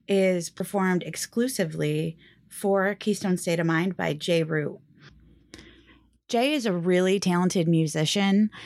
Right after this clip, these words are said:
He plays in a band called the Red Eyes, and they're actually performing at the end of this month,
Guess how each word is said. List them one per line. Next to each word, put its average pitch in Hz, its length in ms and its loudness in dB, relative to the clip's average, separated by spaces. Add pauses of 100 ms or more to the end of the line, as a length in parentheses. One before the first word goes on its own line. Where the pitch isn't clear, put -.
(180)
He 220 220 0
plays 202 280 0
in 196 80 2
a 185 60 2
band 170 460 2
called 160 300 0
the 156 100 -2
Red 151 260 0
Eyes, 170 540 0
and 165 340 2
they're 165 100 0
actually 165 300 0
performing 226 680 0
at 170 80 -2
the - 140 -2
end 202 220 2
of 208 100 -2
this 214 220 0
month, 180 540 2